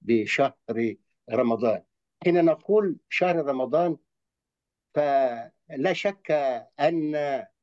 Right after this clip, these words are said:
مصر بالذات لها عناية خاصة بهذا الشهر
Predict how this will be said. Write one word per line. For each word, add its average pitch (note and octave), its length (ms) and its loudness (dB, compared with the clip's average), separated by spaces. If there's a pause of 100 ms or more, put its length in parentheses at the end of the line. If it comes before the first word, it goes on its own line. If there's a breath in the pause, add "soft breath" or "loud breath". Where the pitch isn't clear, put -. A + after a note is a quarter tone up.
(320)
مصر C3+ 480 -4
بالذات A#2+ 520 -4 (340)
لها D3 260 0
عناية C#3 460 0 (160)
خاصة C3 500 -6 (560)
بهذا G#2+ 680 -2
الشهر - 320 -4